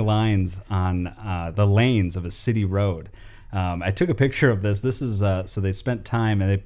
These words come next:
apparently wires were crossed, and they told these contractors to make these lanes a certain way, and this is what they came up with.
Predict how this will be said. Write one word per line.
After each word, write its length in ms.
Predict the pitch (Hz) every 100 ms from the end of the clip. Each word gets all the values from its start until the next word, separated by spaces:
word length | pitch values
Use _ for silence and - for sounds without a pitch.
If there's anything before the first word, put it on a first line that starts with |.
| -
apparently 720 | 104 - 196 160 117 98 95 - - -
wires 340 | 113 135 139 101
were 140 | 104
crossed, 500 | - 101 80 - -
and 300 | 87 82 78
they 420 | 90 90 85 87 -
told 380 | - 117 117 107
these 180 | 98 -
contractors 800 | 101 95 95 90 95 90 85 - - - - - -
to 160 | 98
make 360 | 95 101 117 -
these 240 | 113 104
lanes 340 | 98 101 101 95
a 60 |
certain 340 | 90 104 92 95
way, 240 | 92 92
and 140 | 95
this 120 | 101 117
is 80 |
what 160 | 104 98
they 100 | 104
came 260 | 98 92 92
up 180 | 92
with. 240 | 90 85